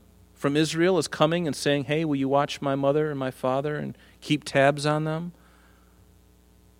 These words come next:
Hmm, that's kind of interesting. So, verse four, he brought them before the king of Moab, and he, and they dwelt with him all the time that David was in the stronghold. So why did David do this?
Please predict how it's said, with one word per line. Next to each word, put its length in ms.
Hmm, 180
that's 180
kind 220
of 80
interesting. 580
So, 380
verse 300
four, 300
he 80
brought 360
them 160
before 300
the 80
king 240
of 80
Moab, 500
and 80
he, 120
and 100
they 100
dwelt 320
with 120
him 160
all 180
the 80
time 320
that 160
David 340
was 160
in 100
the 80
stronghold. 680
So 120
why 160
did 140
David 300
do 140
this? 460